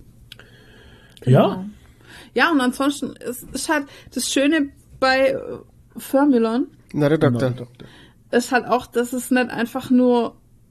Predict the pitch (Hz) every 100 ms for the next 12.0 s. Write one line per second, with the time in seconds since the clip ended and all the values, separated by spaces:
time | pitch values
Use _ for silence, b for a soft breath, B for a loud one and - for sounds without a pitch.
0 | _ _ 240 247 233 226 220 - 269 262
1 | - - 240 226 226 220 214 - 220 220
2 | 220 233 226 233 220 214 - 269 285 -
3 | 233 226 233 226 240 247 226 226 220 233
4 | - 226 226 208 208 220 202 240 403 -
5 | 196 185 - - 160 160 156 147 - -
6 | 285 - 135 226 214 202 233 240 269 B
7 | B 139 - 233 214 233 - 220 220 220
8 | b b b _ _ 233 226 - 220 -
9 | 277 349 - 262 269 269 226 233 - 233
10 | - 226 - - 240 359 - - 190 190
11 | 185 180 185 - 190 185 185 - 208